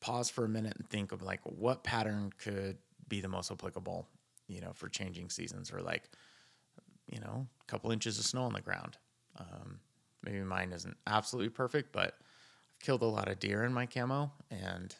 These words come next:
I think that stands for something. So, yeah, and the Optifade,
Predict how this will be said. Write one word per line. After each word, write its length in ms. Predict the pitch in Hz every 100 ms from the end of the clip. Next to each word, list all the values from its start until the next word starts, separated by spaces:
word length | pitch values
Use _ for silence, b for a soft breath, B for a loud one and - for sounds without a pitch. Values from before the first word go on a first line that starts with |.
| _ _ _ _ _ _ _ _ _ -
I 40 |
think 160 | - 101
that 200 | 101 95
stands 300 | - - -
for 120 | -
something. 400 | - - - - - -
So, 280 | - - - _ B B B B B B B B -
yeah, 260 | 113 107 101 -
and 80 |
the 60 | 123
Optifade, 960 | 123 139 151 - 143 139 135 135 131